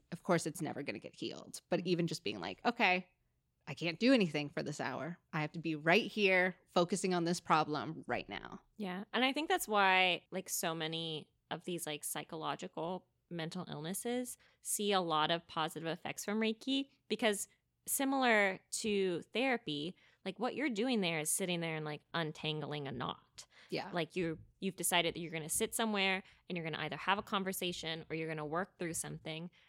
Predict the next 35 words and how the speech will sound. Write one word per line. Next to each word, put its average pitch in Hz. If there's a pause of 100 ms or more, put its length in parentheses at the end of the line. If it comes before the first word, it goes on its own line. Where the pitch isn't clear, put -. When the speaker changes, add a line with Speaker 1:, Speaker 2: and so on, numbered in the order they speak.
Speaker 2:
and 190
you're - (100)
focusing, 175
yeah, 180
again, 175
just 185
on 165
that 160
one 156
problem. 151 (100)
Speaker 1:
Mm-hmm. 175
And 147 (200)
Speaker 2:
Instead 180
Speaker 1:
you're -
Speaker 2:
of, 151
Speaker 1:
in 151
Speaker 2:
like, 156
Speaker 1:
this -
nice 156
smelly 214
room, 175
Speaker 2:
Mm-hmm. 175
Speaker 1:
just -
Speaker 2:
Pillows. 170
Speaker 1:
lying 160
down. 160 (220)
And 180
it's -
kind 185
of 170
like 160
you 196
can 175
block 175
off 165